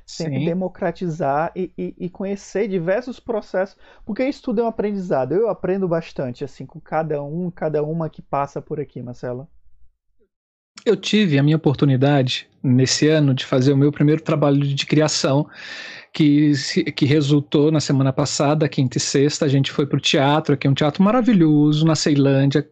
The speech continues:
Speaker 2: fica a quase trinta quilômetros aqui da minha ci-, da minha casa. <clears throat> E a gente fez um espetáculo de dança chamado Mamadoc, e, e durante o processo eu tive praticamente aí uns dois meses e meio,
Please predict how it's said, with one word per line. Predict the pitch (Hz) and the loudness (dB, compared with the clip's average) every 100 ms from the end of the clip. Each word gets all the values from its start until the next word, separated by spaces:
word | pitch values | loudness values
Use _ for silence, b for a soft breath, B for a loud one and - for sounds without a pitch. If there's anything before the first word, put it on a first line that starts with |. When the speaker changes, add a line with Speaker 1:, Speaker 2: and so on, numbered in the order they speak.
| - | -4
Speaker 2:
fica | 160 156 | 0 -2
a | |
quase | - - 160 165 | -2 -2 -2 -2
trinta | 175 175 165 | 0 0 0
quilômetros | - 147 147 147 151 143 | 2 4 4 2 2 0
aqui | - 151 | 2 2
da | 139 | 4
minha | 139 | 2
ci-, | - | 2
da | 147 143 | 2 2
minha | 143 127 | 2 2
casa. | 151 139 139 139 147 B B B B B B B B B _ | 2 2 4 2 -2 B B B B B B B B B _
<clears throat> | - 262 170 147 | 0 2 2 2
E | 170 | 2
a | 156 | 2
gente | 170 - | 2 0
fez | 165 156 | 0 0
um | |
espetáculo | 151 160 156 151 147 | 0 -2 -2 0 0
de | 156 | 0
dança | 143 147 151 151 | 2 2 2 0
chamado | 160 147 147 | 0 2 2
Mamadoc, | 165 247 175 139 147 - - _ _ _ _ _ | 2 2 2 2 0 -4 -20 _ _ _ _ _
e, | 143 135 139 139 135 135 131 139 _ B B B B B B | 2 4 4 4 4 4 2 -2 _ B B B B B B
e | 160 | 0
durante | 147 - 165 196 240 208 | 0 2 2 2 2 0
o | |
processo | 175 143 - 196 - | 0 -2 0 0 0
eu | 165 | -2
tive | - 175 160 165 165 165 156 | 0 0 0 2 4 4 2
praticamente | - 170 165 160 156 156 151 - | 0 -4 -2 0 2 2 2 2
aí | 147 151 151 | 4 4 4
uns | 147 139 | 4 2
dois | 143 151 139 | 2 2 4
meses | 151 147 139 135 | 2 2 2 2
e | |
meio, | 139 147 151 160 151 | 4 4 4 4 2